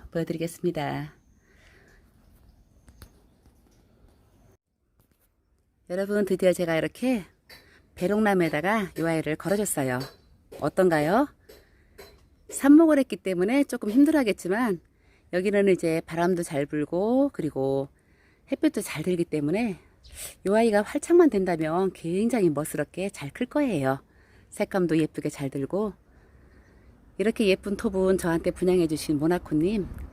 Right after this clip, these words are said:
정말 감사드리면서, 모나코님이 만들어주신 또 선물, 저한테 또 선물을 하나 주셨어요. 선물 한번 보여드리고 제가 영상을 마무리하겠습니다.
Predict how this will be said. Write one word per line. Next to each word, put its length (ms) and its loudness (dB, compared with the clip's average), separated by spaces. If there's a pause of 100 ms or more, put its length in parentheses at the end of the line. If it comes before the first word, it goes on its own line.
정말 240 -2
감사드리면서, 920 -2 (680)
모나코님이 540 2
만들어주신 880 4 (440)
또 80 -4
선물, 540 4 (720)
저한테 340 -2
또 120 -2
선물을 400 8
하나 140 2
주셨어요. 640 -4 (180)
선물 340 -6
한번 200 -2
보여드리고 560 -4 (520)
제가 260 -6
영상을 540 -2
마무리하겠습니다. 1120 -2